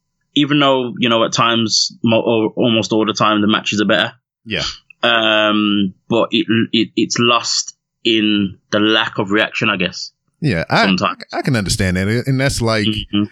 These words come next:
Speaker 2: a common thing with, um, you know, people outside of Japan that, you know,
Speaker 1: Yeah, yeah,
Speaker 2: who
Speaker 1: yeah, of
Speaker 2: enjoy
Speaker 1: course.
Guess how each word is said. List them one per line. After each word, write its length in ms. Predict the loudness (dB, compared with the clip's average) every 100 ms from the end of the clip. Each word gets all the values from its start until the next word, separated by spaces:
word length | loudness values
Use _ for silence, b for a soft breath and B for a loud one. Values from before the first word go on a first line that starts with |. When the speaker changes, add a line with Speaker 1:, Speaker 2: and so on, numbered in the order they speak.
| B B
Speaker 2:
a 100 | -8
common 320 | -2 0 0 0
thing 380 | -2 -2 0 0
with, 180 | 0
um, 520 | 0 -2 -2 -4 -4 -4
you 120 | -2
know, 120 | -2
people 280 | -2 -2 0
outside 380 | 0 0 0 -2
of 80 | -2
Japan 520 | -2 -2 -2 0 -2
that, 240 | -2 -4 -6
you 200 | -2 -2
know, 180 | -2 0
Speaker 1:
Yeah, 120 | 0
yeah, 160 | 2 0
Speaker 2:
who 60 |
Speaker 1:
yeah, 40 | 0
of 40 |
Speaker 2:
enjoy 280 | -2 0 2
Speaker 1:
course. 120 | 0